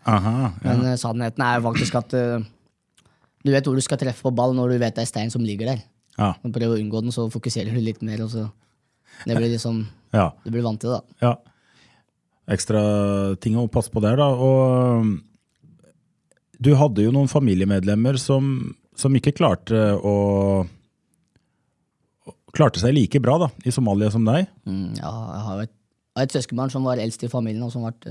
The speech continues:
Speaker 2: dessverre måtte bøte med livet.
Speaker 1: Hvor gammel var han da?
Speaker 2: <clears throat> Han var vel, eh, tretten, mellom tretten og femten.
Speaker 1: Tretten og femten.
Speaker 2: Mm.
Speaker 1: Når du sier bøte med livet, altså var det sånn at den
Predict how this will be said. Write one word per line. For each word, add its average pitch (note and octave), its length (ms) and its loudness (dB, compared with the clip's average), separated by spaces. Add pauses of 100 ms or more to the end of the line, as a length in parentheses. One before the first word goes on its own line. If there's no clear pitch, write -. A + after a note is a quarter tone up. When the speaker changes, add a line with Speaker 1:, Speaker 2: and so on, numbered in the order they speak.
Speaker 2:
dessverre A2+ 380 -6
måtte A2 200 -6
bøte G#2 280 -6
med A2 80 -2
livet. G#2 260 -4 (720)
Speaker 1:
Hvor A2+ 100 -2
gammel G#2 220 2
var F2+ 140 0
han F2+ 100 -2
da? F2+ 80 0 (300)
Speaker 2:
<clears throat> C3+ 360 2
Han A2+ 160 -2
var G#2+ 220 -4
vel, G#2+ 180 -2 (140)
eh, A2 400 -4 (880)
tretten, - 540 -14
mellom G#2+ 240 -6
tretten G#2+ 320 -8
og - 20 -8
femten. A2 320 -10 (540)
Speaker 1:
Tretten F2 300 -4
og - 40 -4
femten. D2 380 -8
Speaker 2:
Mm. - 160 -14 (340)
Speaker 1:
Når D3 120 6
du - 40 4
sier C#3+ 160 4
bøte G#2 320 4
med G#2+ 80 4
livet, F#2 240 2
altså G#2 240 0
var F#2 160 2
det F#2+ 80 2
sånn F#2+ 220 2
at D#2+ 160 -6
den F#2 140 -2